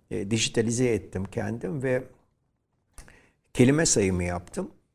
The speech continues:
Milliyetçi ve Türk milliyetçisi kelimeleri bin küsür defa geçiyor. Yani olayı anlatırken, mücadeleyi anlatırken, Kurtuluş Savaşı'nı anlatırken yabancı basın, e, milliyetçiler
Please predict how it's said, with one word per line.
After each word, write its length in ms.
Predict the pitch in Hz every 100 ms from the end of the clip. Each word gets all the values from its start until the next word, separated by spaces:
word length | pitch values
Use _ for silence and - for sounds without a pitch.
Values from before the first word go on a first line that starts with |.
| - _ _ _ _ _ _ _ _ _ _ _ _
Milliyetçi 720 | 101 131 147 147 151 - 208
ve 140 | 160 -
Türk 280 | 220 - 131
milliyetçisi 580 | 104 98 95 - 104
kelimeleri 800 | - 113 117 107 110 113 190 208 - _ _ _ -
bin 260 | 151 190
küsür 420 | - 147 - 175 123
defa 340 | 104 101 90
geçiyor. 680 | 87 87 - 76 78 - - _ _ _ -
Yani 320 | 120 110 90 - _ _ _ _ _ _ -
olayı 380 | 143 170 185 151
anlatırken, 840 | 143 143 131 180 156 107 110 156 - _
mücadeleyi 760 | 123 113 139 135 135 156 160 - - -
anlatırken, 800 | 120 120 123 147 127 107 104 113
Kurtuluş 380 | 120 113 151 175
Savaşı'nı 500 | - 131 - - -
anlatırken 680 | 123 139 143 147 147 - 117
yabancı 600 | 117 123 143 147 180 156
basın, 360 | 127 - 131 - _ _ _ _ _ _ _ _ - - - _ _
e, 360 | 113 117 107 110
milliyetçiler 920 | 113 139 151 156 156 175 175 165 -